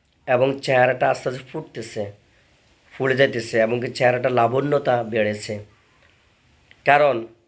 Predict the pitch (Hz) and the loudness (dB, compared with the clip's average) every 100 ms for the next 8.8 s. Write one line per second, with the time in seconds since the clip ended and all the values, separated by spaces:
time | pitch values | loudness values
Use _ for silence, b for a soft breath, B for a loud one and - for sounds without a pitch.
0 | _ _ _ _ _ 127 - 151 139 147 | _ _ _ _ _ -14 -8 -2 4 4
1 | 160 160 139 151 151 143 135 139 151 170 | 6 4 4 2 4 2 2 -2 -2 -4
2 | - _ _ _ _ _ _ _ _ _ | -12 _ _ _ _ _ _ _ _ _
3 | _ _ _ 135 131 135 135 147 151 _ | _ _ _ 0 2 4 4 4 -10 _
4 | _ _ _ _ _ _ _ _ _ _ | _ _ _ _ _ _ _ _ _ _
5 | _ 135 131 127 123 117 117 - - 139 | _ 2 4 4 2 -2 -8 -16 -6 0
6 | 143 151 147 147 131 139 143 - _ _ | 2 2 0 2 2 2 -2 -16 _ _
7 | _ _ _ _ 135 143 151 139 120 117 | _ _ _ _ 2 4 4 2 -2 -4
8 | 120 139 127 135 143 107 117 104 | -2 -2 -2 -8 -8 -8 -8 -8